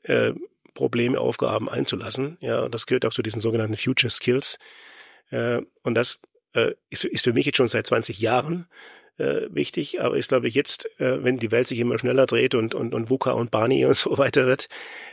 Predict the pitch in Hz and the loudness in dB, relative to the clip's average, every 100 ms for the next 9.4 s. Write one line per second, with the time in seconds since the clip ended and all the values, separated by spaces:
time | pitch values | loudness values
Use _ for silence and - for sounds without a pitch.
0 | - 135 120 123 120 120 120 285 494 427 | -6 0 2 4 2 2 -2 -4 -6 -4
1 | - - 120 117 107 - 120 107 135 - | -4 -2 0 2 2 2 4 4 2 -2
2 | - - 117 123 120 127 - _ _ - | -18 -8 2 4 4 2 -2 _ _ 2
3 | 117 110 107 - _ _ - 113 - _ | 4 4 0 -4 _ _ -2 0 -2 _
4 | _ _ - 127 127 120 113 117 - - | _ _ 0 2 4 2 4 2 2 -4
5 | 156 123 123 123 120 120 135 123 - - | -2 0 0 0 -2 -2 -2 -6 -10 -4
6 | 120 120 120 107 - 135 - - - - | 0 2 4 2 2 0 -4 -14 -14 0
7 | 117 117 - 117 113 175 - 127 - - | 2 2 0 -2 0 -2 -2 -2 -2 0
8 | 135 - 120 117 - 147 - 113 113 110 | 2 2 0 0 0 2 2 -2 0 -2
9 | 104 135 139 185 | 4 4 6 4